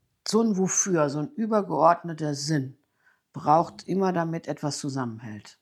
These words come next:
Sonst fällt was auseinander. Und es braucht natürlich auch immer Grenzen, die das Ganze markieren, aus systemischer Sicht.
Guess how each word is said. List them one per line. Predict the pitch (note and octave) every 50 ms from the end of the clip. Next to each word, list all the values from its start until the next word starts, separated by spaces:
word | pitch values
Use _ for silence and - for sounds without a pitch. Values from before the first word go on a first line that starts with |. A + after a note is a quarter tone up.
| _ _ _ _ _
Sonst | - - D3 C#3+ -
fällt | - D3+ D3+ D3+
was | D#3 D3 -
auseinander. | C3 C#3 - - C3 A#2 A2 A2 G#2+ G2+ A#2 - _ _ _ _ _ _ _ _ _ - - - - - -
Und | - F#3
es | F3+ -
braucht | - F3 E3+ D#3+
natürlich | F3+ D#3+ - F3+ E3+ D#3 E3
auch | D#3 E3
immer | D#3+ D#3 D3 C3+
Grenzen, | - - C#3+ D3+ E3+ E3 - - D#3+
die | D#3 D#3
das | D3+ D3 C#3+ -
Ganze | - C3+ C3+ C#3 - D3
markieren, | C#3+ C#3 B2+ A#2+ - - - G#2+ G#2 G#2+ G#2+ - _ _ _ _ _ _ _ _ _ _ _ -
aus | - - -
systemischer | - B2 - - - B2 A#2 A2+ A#2 - - A2
Sicht. | G#2+ A2 G#2 G#2 - - - -